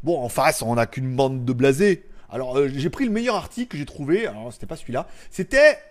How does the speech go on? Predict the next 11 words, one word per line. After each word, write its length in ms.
euh, 320
le 160
titre 220
le 60
plus 120
putaclic, 600
Numérama, 720
alors 180
ceux 120
qui 180
clochent 340